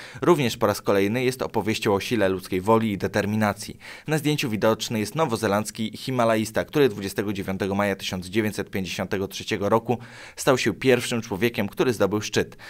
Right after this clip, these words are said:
Tego niezwykłego wydarzenia udało się dokonać na trzy dni przed koronacją królowej Elżbiety drugiej. Wiadomość dotarła do mediów dopiero w dniu koronacji. Cztery. Traktat wersalski. Był jednym z dokumentów kończących pierwszą wojnę światową. Emocje, które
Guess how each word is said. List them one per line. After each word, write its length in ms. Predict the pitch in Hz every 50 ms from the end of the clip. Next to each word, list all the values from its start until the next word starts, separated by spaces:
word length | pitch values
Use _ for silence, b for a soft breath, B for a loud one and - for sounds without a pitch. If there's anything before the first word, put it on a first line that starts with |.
| B B B
Tego 220 | - 131 123 139
niezwykłego 640 | 135 131 120 104 110 110 110 - 143 127 135 143 107
wydarzenia 460 | 117 107 120 117 113 101 95 110 131
udało 280 | 135 127 113 113 113
się 160 | 113 - 113 95
dokonać 500 | 104 101 - - 113 110 104 101 - 113
na 140 | 101 95
trzy 260 | - - - - 160 135
dni 320 | 117 101 101 107 131 139 B B B B B B
przed 240 | - - 156 156 -
koronacją 560 | - 151 135 113 107 104 98 92 - 143 135
królowej 460 | - - 147 120 110 107 120 139 -
Elżbiety 440 | - 139 127 127 139 139 139 165 151
drugiej. 420 | 147 165 151 110 95 87 82 82
Wiadomość 460 | 80 139 143 131 143 131 135 127 123 107
dotarła 420 | 110 110 - 117 107 107 104 101
do 100 | 90 98
mediów 320 | 104 104 98 98 104 104
dopiero 420 | 101 135 131 - 135 117 107 113 104
w 60 | 92
dniu 240 | 90 98 98 98 95
koronacji. 640 | - 110 101 101 107 107 98 95 - - 80 - B B B B B B B B
Cztery. 440 | - - - - 127 117 104 95 -
Traktat 480 | - - 143 139 139 - 139 117 104
wersalski. 760 | 98 120 143 143 - 117 92 90 87 - - - 92 85 - B B B B B B -
Był 140 | 123 131 135
jednym 420 | 165 175 131 143 135 127 113 107
z 60 | 101
dokumentów 640 | 110 156 151 - 123 104 95 90 98 127 139 135 -
kończących 500 | - - 143 135 - 139 123 - 120 107
pierwszą 400 | - 127 131 127 123 - 135 117
wojnę 260 | 98 98 95 95 101 95
światową. 560 | - - 113 107 - 123 104 87 95 85 80 B B B B B
Emocje, 420 | - 113 127 135 123 117 - 127 117
które 460 | - - - 113 101 104 101 101